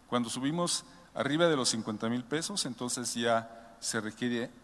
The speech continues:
eh, digamos, un historial en sat, se requiere, eh, una cuenta bancaria que te, que, eh, en la cual pueda comprobar cierta antigüedad en la operación y que esté registrada a favor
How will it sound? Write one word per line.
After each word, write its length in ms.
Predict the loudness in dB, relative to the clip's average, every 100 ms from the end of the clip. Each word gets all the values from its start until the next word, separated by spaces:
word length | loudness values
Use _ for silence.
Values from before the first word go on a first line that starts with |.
| -10
eh, 420 | -6 -2 -2 -2 -6 -10
digamos, 440 | -2 2 2 0 -2
un 60 |
historial 500 | -4 -2 0 2 4
en 160 | 2 2
sat, 500 | 4 6 6 4 -8 -16 -20 -20 -20 -18
se 220 | -10 -8
requiere, 720 | -6 -8 -2 0 2 2 0 -4 -10
eh, 520 | -8 -6 -4 -6 -8 -12 -20 -20 -6
una 140 | 0
cuenta 260 | 2 2 4
bancaria 500 | 2 4 4 4 2
que 100 | -4
te, 200 | -6 -8
que, 520 | -8 -2 0 2 -2 -4
eh, 400 | -6 -6 -6 -8 -12 -16 -8
en 60 |
la 80 | -2
cual 200 | 0 0
pueda 240 | 2 0
comprobar 520 | 2 -2 -2 -2 -2 -6 -8
cierta 420 | -2 0 0 0
antigüedad 800 | -2 -2 0 2 4 4 2 -6 -8
en 120 | -2
la 80 | -2
operación 760 | -2 -4 -4 -2 0 0 -2 -6 -18 -20 -14
y 100 | -14
que 100 | -4
esté 260 | 0 2 2
registrada 760 | 0 -2 0 4 6 6 4
a 40 | 2
favor 480 | 0 0 0 0